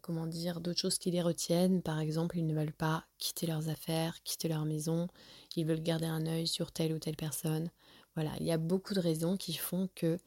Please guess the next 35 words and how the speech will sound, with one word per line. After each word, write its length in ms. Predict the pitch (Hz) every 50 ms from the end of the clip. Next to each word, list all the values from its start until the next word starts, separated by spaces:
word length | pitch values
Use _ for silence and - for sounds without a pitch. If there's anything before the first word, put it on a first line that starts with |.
| _ _ _ _ _ _ _ -
à 80 | 180
travers 240 | - - 190 180 175
les 80 | 170 170
croyances, 680 | - - 170 160 160 156 156 165 180 - - - - - _ _ _ _ _ _ -
certaines 840 | - - - 170 156 - - - 170 170 165 165 165 156 156 165
âmes 240 | 160 160 160 165 165
peuvent 260 | - - 160 156 151
rester, 560 | - 151 160 160 - - - - 170 165 170 - _ _ _ _ _ _ _ _ _ -
on 100 | - 123
va 160 | 180 165 151 147
dire, 220 | 156 175 165 180
entre 220 | 180 - - 190
deux 220 | 165 160 151 156 160
eaux. 120 | 165 - - - _ _ _ _ _ _ _ -
Voilà, 320 | 165 156 156 156 - 180 -
et 140 | - 175 170
ne 140 | 170 170 160
pas, 360 | - 175 175 175 175 180 - - -
euh, 160 | 165 165 170 - -
aller 560 | 170 170 170 170 170 175 180 - - 233 233 _
se 200 | - - - 190
laisser 540 | 175 170 170 - - - 175 170 170 185 - - - - _ _ _ _ _
porter 480 | - 185 170 - - - 220 214 202 - _ _ _ _ _ - -
à 60 | -
travers 400 | - - 170 160 165 165 165 156
ce 160 | - - 160
portail 360 | - 165 151 - 175 170 170
de 80 | 160 160
lumière 380 | 156 160 156 160 175 185 180
qui 160 | - - - 160
va 220 | 160 165 175 - _ _ _ _ _ _ _ _ _ _ _
tout 100 | - -
simplement 640 | - 180 165 143 - 165 156 156 160 165 170 170 170
les, 400 | 170 160 156 151 151 151 156 156 - _ _ _ _ _ _ _ _ _ _ _ _ _ - -
euh, 340 | 147 - - 57 - -